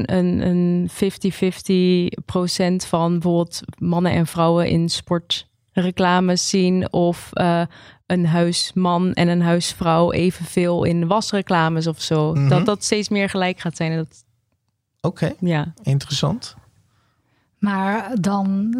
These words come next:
Speaker 3: denk ik gelijk aan het kunstmatige. Want dan gaan we dus Hans in een clipje doen van Albert Heijn, die alle ballen in de lucht houdt. Hè, dat, dat is,
Speaker 1: Ja, ja.
Speaker 3: eh, ook een, een kunstmatige stereotypering.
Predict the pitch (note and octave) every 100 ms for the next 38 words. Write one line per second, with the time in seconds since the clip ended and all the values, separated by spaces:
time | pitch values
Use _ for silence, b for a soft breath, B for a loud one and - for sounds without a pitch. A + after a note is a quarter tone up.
0 | A3 F3+ G3+ A3+ A3+ - G3+ F3+ F#3 A3+
1 | G3+ F#3+ F#3+ G3+ G3 - - G#3+ G3 G3
2 | G3 F3+ G3 A#3 A3+ B3 C4 G#3 F#3+ G3+
3 | G3 - F#3+ F#3+ F#3 G3 D#3 G3+ G#3 G3
4 | - B3+ A3 F#3 F#3 G#3+ G#3+ - F3 F#3
5 | F#3+ F#3 G3 F#3+ F#3 F3+ F#3+ G3 A#3+ A#3
6 | A#3+ A3 A#3 G3+ A3 A#3 A3 G#3+ A#3 A#3
7 | G#3 A3+ A3 C#4 - B B B B B
8 | G#3 C#4 A#3+ F#3+ F3+ F3+ F#3 G3 E3+ G#3
9 | A3+ G#3+ G#3+ A#3+ G#3+ G#3 A#3+ A3+ A3+ B3
10 | B B B B B B G#3+ _ B3 G3+
11 | G#3 A#3 A3 E3+ A3+ A#3 - G#3 - G#3+
12 | A3+ A#3+ A3 A#3+ A3 B3 B3 B3 C#4 D4
13 | C4